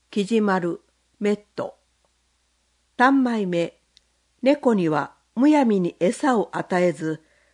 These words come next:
時間と場所を決めています。猫たちの状態の確認をしながら、食事後の片付け、清掃を行います。四枚目、一定の位置に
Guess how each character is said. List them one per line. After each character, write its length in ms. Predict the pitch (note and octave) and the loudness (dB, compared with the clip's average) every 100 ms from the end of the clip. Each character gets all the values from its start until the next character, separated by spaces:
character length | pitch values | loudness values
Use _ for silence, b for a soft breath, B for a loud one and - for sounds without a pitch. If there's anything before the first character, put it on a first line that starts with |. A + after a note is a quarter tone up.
| _ | _
時 140 | G3+ G#3+ | -8 -2
間 280 | C#4 C#4 B3+ | 2 2 2
と 340 | B3 A3 - | -2 -2 -4
場 160 | F#3+ G3+ | -2 0
所 280 | - C#4 C#4 | 4 4 4
を 40 | |
決 140 | - | 0
め 120 | G#3 G#3 | -2 0
て 180 | F#3+ | 0
い 80 | E3 | 0
ま 120 | C#3+ | -2
す。 240 | E3+ - _ _ _ _ _ C4 | -6 -12 _ _ _ _ _ -2
猫 240 | D#4 D4 | 0 0
た 160 | B3 A3 | 0 -2
ち 140 | G3+ | -2
の 240 | D#3+ D#3 - | -2 -2 -2
状 240 | G3+ B3 | 2 2
態 280 | C#4+ C4+ C4 | 2 2 2
の 120 | B3 | 2
確 380 | A3+ G#3 - B3 | 0 -2 0 2
認 260 | A#3 A3+ G3+ | 2 2 0
を 80 | G#3 | -2
し 160 | G3 | -2
な 100 | F#3+ | -2
が 120 | D3+ | 0
ら、 220 | D3 D3 b b b b | -2 -4 b b b b
食 320 | A#3 A#3 D4 | 0 0 0
事 140 | C4 | 0
後 160 | A#3 A3 | 2 0
の 320 | F#3+ F#3 - _ _ - | 0 -2 -6 _ _ -6
片 300 | F3+ C#4 C4+ | -2 0 0
付 400 | C4 - G#3 - | -2 -2 -2 -2
け、 120 | - | -2
清 180 | C4 D4+ | 2 2
掃 280 | - D4 B3+ | 0 0 2
を 300 | A#3 - F3+ | 2 -2 -4
行 140 | F#3+ | -2
い 240 | F#3 E3 C#3 | -2 -2 -4
ま 160 | D#3+ | -10
す。 260 | - - _ _ _ _ _ _ _ _ _ _ _ _ _ _ _ - | -12 -20 _ _ _ _ _ _ _ _ _ _ _ _ _ _ _ 2
四 260 | B3 B3+ | 4 4
枚 240 | A#3+ A3 F#3 | 2 0 0
目、 320 | F3+ E3+ _ _ _ _ _ _ _ - | 0 -2 _ _ _ _ _ _ _ -4
一 140 | A3+ | -4
定 340 | - - D#4+ D#4 | -4 2 4 6
の 160 | C#4+ | 6
位 60 | C4+ | 4
置 240 | C4 - | 0 -6
に 240 | D#3 D3+ | -2 -4